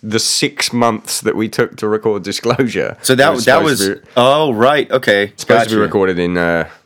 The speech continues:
Speaker 1: two weeks, you know. The drums took five days, the bass took five days, the, uh, the rest took six months.
Speaker 2: That's, that's fucking crazy, man.
Speaker 1: Yeah.
Speaker 2: That you were in a band with Mike Semeski.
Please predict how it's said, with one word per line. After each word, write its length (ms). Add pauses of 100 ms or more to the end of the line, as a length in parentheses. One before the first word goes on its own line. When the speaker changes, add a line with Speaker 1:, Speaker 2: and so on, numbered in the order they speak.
(180)
Speaker 1:
two 200
weeks, 480 (180)
you 120
know. 180 (200)
The 60
drums 300
took 300
five 340
days, 340 (320)
the 60
bass 220
took 160
five 340
days, 360 (840)
the, 240
uh, 300 (400)
the 80
rest 320
took 320 (680)
six 240
months. 360 (380)
Speaker 2:
That's, 320 (140)
that's 240
fucking 360
crazy, 360
man. 320 (760)
Speaker 1:
Yeah. 420 (120)
Speaker 2:
That 100
you 200
were 160
in 160
a 60
band 300
with 120
Mike 220
Semeski. 560